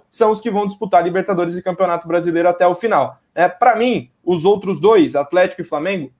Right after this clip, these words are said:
minha opinião, tem mais estrelas, mais recurso, mais talento, enquanto o Palmeiras tem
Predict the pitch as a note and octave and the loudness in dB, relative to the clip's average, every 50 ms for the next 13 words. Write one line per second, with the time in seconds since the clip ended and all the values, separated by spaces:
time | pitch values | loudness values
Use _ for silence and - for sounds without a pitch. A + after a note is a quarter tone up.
0 | _ _ _ D3 E3 F#3 F#3+ F#3+ G3+ F3+ F3 F3+ F3 D3 - - - F3+ F#3 F#3 | _ _ _ -4 -4 -4 -4 -4 -6 -4 -2 -2 -2 -2 -4 -6 -6 -6 -4 -2
1 | F#3+ F#3+ F#3 F#3 - - - E3+ G3+ G3+ F#3 D#3 C#3+ - - - - D#3 E3+ F#3 | -2 -2 -2 -4 -8 -6 0 2 4 4 4 2 0 -2 -8 -12 -10 -6 -6 -4
2 | D#3+ F3+ F3+ E3+ - G3 G#3 G#3 F3 C#3 - C#3 D3 D#3+ F3+ F#3+ - - G3+ F#3 | -4 -4 -6 -6 -6 -8 -6 -6 -6 -8 -8 -10 -8 -8 -8 -6 -2 -2 0 0
3 | E3+ F3 F#3+ G3+ G#3 G3 B3 A#3+ A#3+ - _ _ _ A#3 G#3 A#3 A#3 F#3+ A#3+ F#3+ | 0 0 -2 -2 -4 -6 -8 -8 -8 -10 _ _ _ -2 0 2 2 2 2 2
4 | B3 A#3+ G#3 G#3 G#3+ A3+ A#3 A3+ - - - _ _ _ - A3+ A#3 A#3 A3+ - | 2 2 4 4 4 4 4 2 2 -6 -18 _ _ _ 2 2 4 2 0 -4